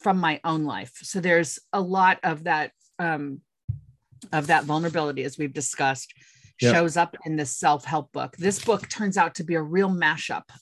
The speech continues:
Speaker 1: of, uh, memoir, my own story, self-help, the lists, and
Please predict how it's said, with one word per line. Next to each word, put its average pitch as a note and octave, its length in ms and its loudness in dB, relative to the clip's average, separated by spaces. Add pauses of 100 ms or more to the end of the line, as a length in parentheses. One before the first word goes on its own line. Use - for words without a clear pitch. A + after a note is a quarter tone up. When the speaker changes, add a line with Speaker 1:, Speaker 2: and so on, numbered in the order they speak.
Speaker 1:
of, D3+ 400 0 (600)
uh, C#3 280 0
memoir, E3+ 540 0
my D3+ 200 -2
own D3 200 -2
story, D3 640 -4
self-help, E3 720 0
the D3 100 -6
lists, - 840 -6
and E3 440 -2